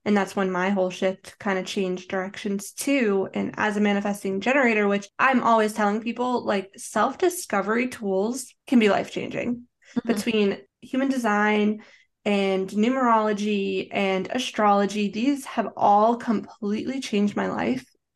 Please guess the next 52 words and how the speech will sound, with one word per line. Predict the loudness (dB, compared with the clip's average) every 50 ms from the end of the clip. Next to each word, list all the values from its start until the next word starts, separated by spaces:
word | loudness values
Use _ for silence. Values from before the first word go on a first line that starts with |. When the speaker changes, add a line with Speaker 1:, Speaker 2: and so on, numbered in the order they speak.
| _
Speaker 1:
in | 0 2 2 2 0 -2 -6 _ _ _ _
so | -12 -12 -10 -8 -2 0 0 2
many | 4 4 2 2
positive | 0 -2 -2 -2 -2 -2 -2 -4 -4 -4 -2
ways, | -4 -2 -2 0 0 0 0 0 -2 -6 -10 _ 0
where | 0 0 2 2
I'm | 2 2 4 4 2 2 0
actually | -2 -4 -4 -4 -4 -4 -4
following, | -2 0 0 2 2 4 2 2 2 2
like | 2 0 -2 -2 -4
you | -6
said, | -2 -2 0 0 0 0 -2 -6 -10
what | -8 0 2 2 2 4 2
lights | 2 2 2 0 -4 -4
you | -2 -2 0
up | 0 0 0 0 -2 -4 -12 -20 _ _
rather | 0 0 2 4 2 2
than | 2 2 0 0
trying | 2 2 2 2
to | 0 -2
force | -4 -2 0 0 0 0 0
yourself | -2 -2 -2 2 2 2 2 0 -2
to | -6
do | -4 -4 -6
things | -4 -4 -2 -2 -2 -4
that | -4 -4 -4
you | -6 -6 -4
think | -2 0 0 0 0 0
you're | -2 -2
sh-, | -2 -6 -10 -14 -14 -8
supposed | -6 -2 0 2 2 2 0 0
to | -2
be | 0
doing | 2 2 2 2 2 2 0 0 -2 -4
or | -4 -6
that | -6 -6 -8
you | -8 -6 -2
think | 2 4 4 4
Speaker 2:
Mm-hmm. | 4 4
Speaker 1:
you | 2
need | 2 2 2 0
to | -2 0
do | 2 4 4 4 4 4 2 0 -2 -2 0
or | 2 2
what | 2 2 0
society's | -6 -8 -4 0 2 2 2 2 2 0 0
telling | 0 0 2 4 4 4
you | 4 4
you | 2 2
need | 0 0 -2 -2
to | -4 0
do. | 0 2 2 2 0 0 -2 -4 -8